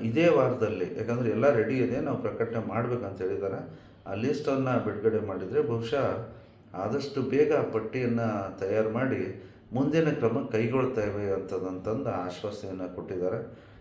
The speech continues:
ಆ ವಿಚಾರ ಕೂಡ ತಮ್ಮ ಜೊತೆಗೆ ಹಂಚ್ಕೊಳ್ಳಿಕ್ಕೆ ಇಚ್ಛೆ ಪಡ್ತೇನೆ.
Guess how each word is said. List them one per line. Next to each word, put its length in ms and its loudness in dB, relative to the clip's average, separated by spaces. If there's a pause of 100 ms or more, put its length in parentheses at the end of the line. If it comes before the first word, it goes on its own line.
(120)
ಆ 100 -4
ವಿಚಾರ 280 0
ಕೂಡ 300 0
ತಮ್ಮ 300 -2
ಜೊತೆಗೆ 460 -2
ಹಂಚ್ಕೊಳ್ಳಿಕ್ಕೆ 600 -6
ಇಚ್ಛೆ 160 -8
ಪಡ್ತೇನೆ. 560 -8